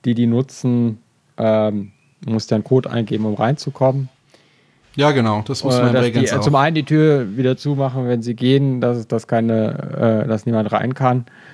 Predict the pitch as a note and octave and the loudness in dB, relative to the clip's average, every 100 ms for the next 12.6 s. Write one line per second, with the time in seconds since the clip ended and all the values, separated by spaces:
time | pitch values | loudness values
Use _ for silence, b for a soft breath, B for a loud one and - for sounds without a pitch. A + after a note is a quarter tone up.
0 | B - A2+ F#2+ A2 A2+ G2 G#2 G#2+ G2+ | B 0 2 2 0 0 0 2 2 0
1 | - G#2+ G2+ F#2+ G#2+ A#2 G#2 A2 - A2 | -2 -4 -4 0 -2 -2 -6 -8 -4 -4
2 | A2+ - - - A2 G2+ G2 G2+ A2 G2 | -6 -4 -4 0 2 2 2 2 2 0
3 | F#2+ G2+ - - G#2 F#2+ - G2+ F2+ - | -2 -4 -4 -2 -2 -2 -4 -4 -4 -6
4 | - - F2+ F#2+ G#2 G#2 _ _ - F#2+ | -10 -2 0 0 -4 -10 _ _ -8 -4
5 | G2 G2 F#2 - - - G#2 G#2+ G2+ - | -2 -2 -2 -4 -4 -4 -2 -2 -4 0
6 | G#2+ - A2+ F#2 A2+ G#2 G2+ - A2+ G2 | 0 2 0 0 -4 -4 -4 -4 -4 -4
7 | F#2+ A2+ G2+ G#2 G#2 C3+ A#2 A2 - G#2 | -6 -8 -6 -6 -6 -10 -10 -10 -8 -10
8 | G#2+ A#2 - C#3 - - B B B B | -10 -12 -14 -14 -14 -16 B B B B
9 | B - A2 A#2 - - - A#2 - A#2+ | B -4 0 0 -2 -4 0 0 0 -2
10 | A2 G#2 - G#2+ G2 G#2 F#2+ - - G#2+ | 0 -2 -2 -2 -2 -4 -6 -10 -6 -4
11 | G2 G2+ - - b b b - D#3 E3 | -4 -8 -10 -14 b b b -8 -6 0
12 | C#3+ B2+ G#2+ G#2+ - G#2+ | 0 0 0 0 -2 -8